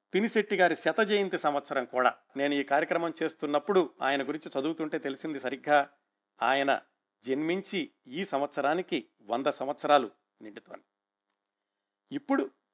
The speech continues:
పినిశెట్టి శ్రీరామ్మూర్తి గారి బతుకు పుస్తకంలోని పేజీలను తిరగేద్దాం. పినిశెట్టి శ్రీరామ్మూర్తి గారి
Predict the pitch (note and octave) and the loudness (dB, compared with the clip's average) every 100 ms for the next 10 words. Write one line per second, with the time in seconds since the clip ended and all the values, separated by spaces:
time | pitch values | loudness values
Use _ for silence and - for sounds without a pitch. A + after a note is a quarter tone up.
0 | - F#3 F#3 G3+ F3 - D#3+ D3+ D3 C3+ | 0 0 0 -2 -4 -4 2 2 2 -4
1 | D3 E3 - - - C#3+ A3+ A3 - E3 | 0 0 -2 -8 -2 -2 -2 -10 -8 -8
2 | - D#3 D3 C#3+ C3+ - D3 D3 D3+ C#3+ | -6 -4 -2 -2 -4 -2 -4 -2 -2 -4
3 | D#3 _ _ A2+ A2 A2 - - _ _ | -6 _ _ -6 -6 -6 -10 -18 _ _
4 | _ _ _ _ _ _ _ _ _ _ | _ _ _ _ _ _ _ _ _ _
5 | G2+ G2+ G2+ _ _ _ _ _ _ _ | _ _ _ _ _ _ _ _ _ _
6 | _ - A3+ B3 A#3 - F3 F3 E3 D#3 | _ -2 0 0 -2 -6 2 2 4 0
7 | D#3+ D3 B2+ | 4 4 4